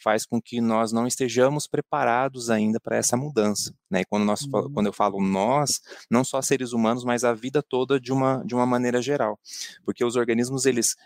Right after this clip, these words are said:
Speaker 1: cresceram, eles se desenvolveram, eles evoluíram no planeta com base aí em milhões de anos no período evolutivo deles. Então, um grau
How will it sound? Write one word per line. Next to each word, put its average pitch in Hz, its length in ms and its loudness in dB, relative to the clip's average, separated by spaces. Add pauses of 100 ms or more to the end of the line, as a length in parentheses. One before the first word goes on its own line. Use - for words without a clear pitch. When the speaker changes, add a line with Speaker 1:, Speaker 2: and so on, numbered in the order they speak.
(100)
Speaker 1:
cresceram, 120 760 0
eles 107 140 0
se 104 120 -2
desenvolveram, 104 840 2
eles 101 220 2
evoluíram 113 680 2
no 110 120 2
planeta 104 600 0 (400)
com 117 200 -2
base 120 600 0
aí 110 420 0
em 113 320 2
milhões 113 600 0
de 107 140 -2
anos 98 380 0
no 95 80 -6
período 98 320 2
evolutivo 95 640 0
deles. 90 420 -2 (320)
Então, 120 380 2 (240)
um 175 200 0
grau 117 420 0